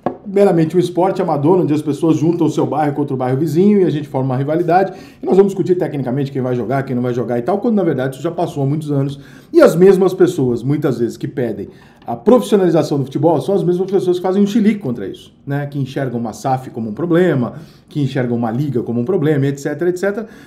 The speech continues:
quando na verdade esse é o caminho óbvio de toda a humanidade pra relação, em relação a qualquer tipo de negócio, né? É, essa semana saiu uma foto do Pedrinho, do Cruzeiro, com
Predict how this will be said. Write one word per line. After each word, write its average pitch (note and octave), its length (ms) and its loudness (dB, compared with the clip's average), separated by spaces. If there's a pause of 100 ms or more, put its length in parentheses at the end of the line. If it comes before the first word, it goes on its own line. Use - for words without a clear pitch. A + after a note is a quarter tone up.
quando D#4 160 0
na E3+ 100 2
verdade E3+ 460 2
esse G3 180 4
é - 20 4
o F#3+ 40 2
caminho G3+ 420 0
óbvio D3 420 0
de A#2+ 160 -4
toda E3+ 240 4
a F3 40 4
humanidade C#3+ 500 0
pra E3 100 -2
relação, C#3+ 420 -4
em C3+ 60 -2
relação C#3 380 -2
a D#3 40 -8
qualquer D3 300 -4
tipo C#3+ 220 -8
de D3 80 -4
negócio, B2 420 -6 (400)
né? C#3 280 -2 (260)
É, B2+ 680 2 (240)
essa D#3+ 220 -2
semana F3+ 380 4
saiu F3 240 4
uma F#3+ 120 2
foto E3+ 460 0 (160)
do C3+ 200 -2
Pedrinho, E3 540 2
do A#2+ 120 -10
Cruzeiro, C#3+ 420 -2 (500)
com D#3 360 4